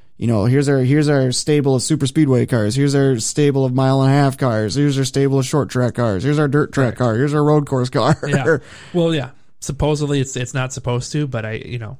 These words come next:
Speaker 2: I, it, it might just kinda be just the thought of nascar crew members. Hey, we're going from a track that's a quarter mile to two miles, twenty times the size. You know, you can't bring the same car,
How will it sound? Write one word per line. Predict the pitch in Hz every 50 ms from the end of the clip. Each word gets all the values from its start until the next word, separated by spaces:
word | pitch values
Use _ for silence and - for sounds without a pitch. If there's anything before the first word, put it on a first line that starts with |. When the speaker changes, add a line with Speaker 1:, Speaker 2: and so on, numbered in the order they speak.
| - - -
Speaker 2:
I, | - 120 127 120 117 - - - - - -
it, | 156 151 147 - -
it | 156 156 143
might | 147 139 135 131
just | 131 123 - - -
kinda | - 131 127 120
be | 113 123 120 120 120 120 120 117 113 - - -
just | - 120 - - - - - - -
the | 127 120 120
thought | - - - 117 120 120 113 104 - -
of | 123 120 120 120
nascar | 120 117 110 110 120 - - 123 120 123
crew | - - 180 190
members. | 170 131 113 104 - - - - - - - - - - 147
Hey, | 147 135
we're | 131 131
going | 127 123 120 120 117
from | - 120 117
a | 117
track | - - 120 113 117 -
that's | 113 98 110 - - - - -
a | -
quarter | - - 147 135 123 120
mile | 117 113 110 110 113 131
to | -
two | - - - 127
miles, | 120 107 - - - 123 - - - - - - - - - -
twenty | - - 170 151 135
times | 139 139 127 120 120 -
the | - 104
size. | - - 95 - 131 - - - - - - - - - - - - - - -
You | 117 113
know, | 110 117
you | 123 131 131
can't | - - 147 139 - 131
bring | 139 147 151 151 131
the | 123
same | - - 123 110 117
car, | - - 107 101 - - -